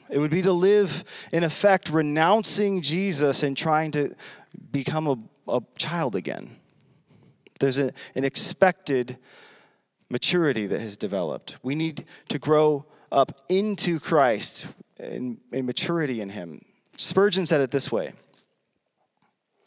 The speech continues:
"The law ceases its office as schoolmaster," that's another way of translating this,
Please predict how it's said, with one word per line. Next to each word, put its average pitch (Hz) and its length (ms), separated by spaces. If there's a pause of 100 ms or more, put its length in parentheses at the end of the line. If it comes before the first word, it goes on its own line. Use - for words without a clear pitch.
(520)
"The 147 100
law 175 300
ceases 220 760
its 156 240
office 165 500
as 131 220
schoolmaster," 123 800
that's - 180
another 113 320
way 104 140
of 98 120 (400)
translating 98 500
this, 98 280